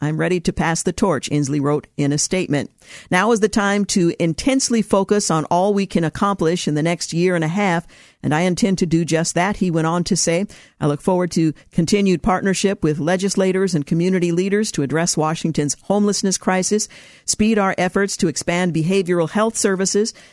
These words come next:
continue our fight against climate change, and continue making Washington a beacon of progress for all." While Inslee's retirement opens the door for a more hotly contested election in twenty twenty-four,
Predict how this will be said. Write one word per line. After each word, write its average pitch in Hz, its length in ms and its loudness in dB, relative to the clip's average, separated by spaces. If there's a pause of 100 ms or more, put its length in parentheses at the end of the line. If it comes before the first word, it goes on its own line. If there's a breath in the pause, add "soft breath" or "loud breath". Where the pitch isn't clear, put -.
(140 loud breath)
continue 190 400 0
our 165 120 0
fight 180 260 0
against 160 360 -2
climate 180 340 0
change, 180 340 0
and 160 160 0
continue 170 400 0
making 156 320 -2
Washington 165 480 -2
a 160 40 0
beacon 170 300 0
of 170 120 -4
progress 143 440 -2
for - 300 -6
all." 151 340 0 (400 loud breath)
While 156 160 0
Inslee's 175 460 2
retirement 175 500 0
opens 170 320 0
the 165 80 0
door 165 300 2
for 160 180 -2
a 147 60 -2
more 156 240 0
hotly 185 400 -2
contested 170 560 0
election 170 480 0
in 147 220 0
twenty 151 300 0
twenty-four, 170 600 -2